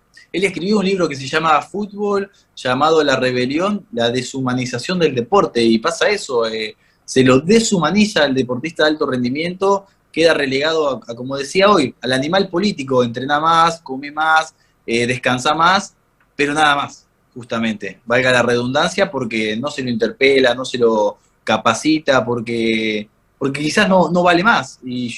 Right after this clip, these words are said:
yo coinc-, pienso y coincido con muchos futbolistas que lo han dicho, hacer a los chicos más inteligentes fuera de la cancha y darles más herramientas,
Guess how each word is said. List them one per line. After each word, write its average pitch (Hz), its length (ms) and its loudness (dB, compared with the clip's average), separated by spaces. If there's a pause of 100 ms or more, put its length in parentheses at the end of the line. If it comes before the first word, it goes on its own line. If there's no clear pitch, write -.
(180)
yo 175 200 -6
coinc-, 156 500 -4
pienso 196 420 2
y 175 60 -2
coincido 147 540 0
con 147 200 0
muchos 160 480 2
futbolistas 151 500 0
que 143 120 -2
lo 143 100 2
han 147 100 0
dicho, 208 420 -2 (520)
hacer 202 420 2
a 208 80 -2
los 170 220 -6
chicos 202 580 -8
más 180 220 0
inteligentes 165 640 -4
fuera 185 240 2
de 156 100 4
la 139 120 2
cancha 165 360 -4
y - 20 -10
darles 151 300 -2
más 165 200 -10
herramientas, 165 680 -2